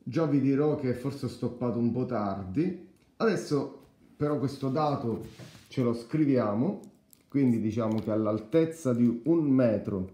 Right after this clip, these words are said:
un metro, il tempo per impiegato a cadere è di zero virgola novantatré secondi.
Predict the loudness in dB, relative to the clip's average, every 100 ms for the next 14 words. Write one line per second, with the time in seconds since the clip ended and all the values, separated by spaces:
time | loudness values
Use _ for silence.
0 | -16 _ -20 _ _ _ _ _ -20 -20
1 | _ _ _ _ _ _ _ -6 -2 0
2 | 2 2 -2 -6 -10 -14 -20 _ _ _
3 | -20 _ _ _ _ _ -8 -4 -2 2
4 | 4 4 2 2 4 4 4 4 2 0
5 | 0 -2 -8 -12 -2 0 2 2 2 2
6 | 0 0 0 0 4 4 4 -2 4 6
7 | 6 4 4 4 4 2 0 0 0 -2
8 | -6 -20 _ _ _ -18 -4 0 2 4
9 | 4 2 2 0 2 2 2 2 -6 -20
10 | _ _ _ -20 -20 _ -20 -16 -2 0
11 | 2 2 2 0 0 2 0 -2